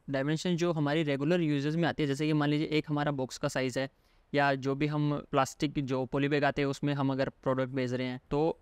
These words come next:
हम जो है वो डायमेंशन सेव करके यहाँ पे रख सकते हैं कि भाई ये हमारी डायमेंशन रेगुलर यूजेस में आती है, तो हमको बार बार मैन्युअली टाइप नहीं करना पड़ेगा। जो भी बॉक्स होगा उसके हिसाब से हम जो उसको सिलेक्ट कर सकते हैं कि बॉक्स है या फिर टेम्पर प्रूफ बैग है या जो भी है, हम यहाँ से डायमेंशन जो है वो सिलेक्ट कर सकते हैं।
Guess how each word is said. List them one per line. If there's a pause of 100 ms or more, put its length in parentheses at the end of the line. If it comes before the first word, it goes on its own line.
हम
जो
है
वो
डायमेंशन
सेव
करके
यहाँ
पे
रख
सकते
हैं
कि
भाई
ये
हमारी
डायमेंशन
रेगुलर
यूजेस
में
आती
है,
तो
हमको
बार
बार
मैन्युअली
टाइप
नहीं
करना
पड़ेगा।
जो
भी
बॉक्स
होगा (440)
उसके
हिसाब
से
हम
जो
उसको
सिलेक्ट
कर
सकते
हैं
कि (240)
बॉक्स
है
या
फिर
टेम्पर
प्रूफ
बैग
है
या
जो
भी
है,
हम
यहाँ
से
डायमेंशन
जो
है
वो
सिलेक्ट
कर
सकते
हैं।